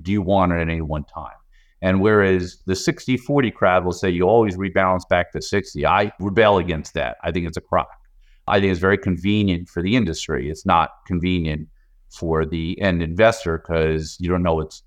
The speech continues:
the future is gonna bring. Well, that roar score has been sitting between zero and maybe thirty for the better part of a year or so, which means that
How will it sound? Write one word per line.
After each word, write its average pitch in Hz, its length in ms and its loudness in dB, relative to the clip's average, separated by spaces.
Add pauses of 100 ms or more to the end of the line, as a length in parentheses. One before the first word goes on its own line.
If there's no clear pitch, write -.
the - 100 -4
future 110 320 -4
is 82 80 -2
gonna 78 180 -4
bring. 67 280 -8 (260)
Well, 90 100 -6
that 139 240 4
roar 156 220 4
score 95 340 -2
has 87 100 -4
been 92 200 -4
sitting 117 480 -2
between 92 760 -2 (300)
zero 127 640 4
and 101 220 2
maybe 95 300 -2 (180)
thirty 110 340 2 (440)
for 90 320 -2
the 87 100 -4
better 95 260 2
part 95 380 4
of 80 80 -2
a 78 80 -4
year 90 340 -2
or 71 80 -4
so, 55 300 -8 (420)
which 98 240 -4
means 107 420 0
that 85 320 4